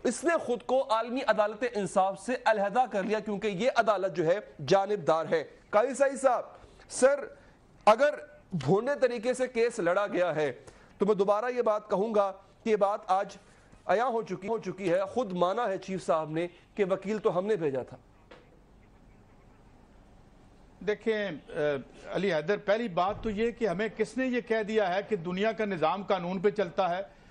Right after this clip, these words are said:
Speaker 2: या कोई अखलाकियात उसमें होती है या कानून हमारे हक में था या उनके हक में था?
Speaker 1: हम्म।
Speaker 2: ताकत के तवाजुन पे चीजें चलती हैं। आपको अपनी औकात बताई है उन्होंने हमें, और हमारी औकात क्या है?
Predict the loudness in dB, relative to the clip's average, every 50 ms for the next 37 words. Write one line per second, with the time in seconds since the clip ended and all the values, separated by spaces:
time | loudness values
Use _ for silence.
0 | -20 -6 0 2 2 2 2 0 -2 -2 -2 2 2 2 2 0 0 0 2 2
1 | 2 0 -2 -6 -6 -2 -2 -2 -2 -4 -6 -4 -2 0 0 0 -2 -6 -20 -10
2 | 0 0 0 2 2 0 0 0 -2 -2 -2 -2 0 2 2 2 2 2 0 0
3 | -2 -4 -4 0 0 0 0 2 0 -2 -2 -2 0 0 0 0 -2 -6 -12 -6
4 | -4 -2 -4 -4 -6 -14 -20 -12 -4 2 2 2 2 2 -2 -6 -4 -4 -4 -2
5 | 0 0 0 0 0 -4 -2 -2 -2 -2 -2 -4 -2 -2 -2 0 0 0 0 0
6 | -4 -4 -2 -2 -4 -6 -10 -20 -12 -2 0 2 2 0 0 0 -2 -2 0 0
7 | -2 0 0 -2 0 0 0 0 0 -2 -4 0 0 0 0 2 -2 -2 0 -2
8 | -2 -2 -2 -2 -4 -6 -8 -10 -2 0 0 0 2 0 0 0 0 -2 0 0
9 | -2 -2 -2 -4 -4 -2 0 0 0 -2 -6